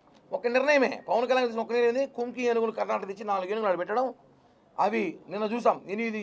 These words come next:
ఏనుగులు ఏదైతే దాడి చేయాలనో, లేకపోతే అక్కడ రైతులు ఇబ్బంది పెట్టాలనో, పంట పొలాలు నష్టం చేయాలని వస్తే ఆయన ముందు చూపు, పవన్ కళ్యాణ్ గారు ముందు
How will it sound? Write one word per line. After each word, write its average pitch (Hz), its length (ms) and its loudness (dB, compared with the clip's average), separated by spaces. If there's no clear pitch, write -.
ఏనుగులు 214 500 0
ఏదైతే 220 600 2
దాడి 196 260 8
చేయాలనో, 208 520 4
లేకపోతే 196 640 0
అక్కడ 175 220 8
రైతులు 202 380 8
ఇబ్బంది 202 260 2
పెట్టాలనో, 190 380 6
పంట 208 260 6
పొలాలు 214 300 8
నష్టం 214 200 0
చేయాలని 220 220 6
వస్తే 262 380 6
ఆయన 220 140 4
ముందు 254 220 2
చూపు, 196 440 0
పవన్ 233 180 6
కళ్యాణ్ 247 240 4
గారు 233 100 6
ముందు 233 160 0